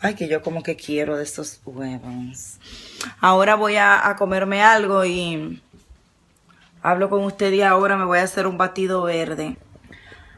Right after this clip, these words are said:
Bueno, felinas, ya yo tengo, eh, ya la, la cosa para mi batida. Tengo medio, eh, un cuarto de aguacate, solamente un cuarto de aguacate, una ma-,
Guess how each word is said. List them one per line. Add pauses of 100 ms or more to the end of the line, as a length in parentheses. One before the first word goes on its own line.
Bueno,
felinas,
ya
yo
tengo,
eh,
ya
la,
la
cosa (300)
para
mi
batida. (420)
Tengo
medio,
eh,
un
cuarto
de
aguacate,
solamente
un
cuarto
de
aguacate,
una
ma-,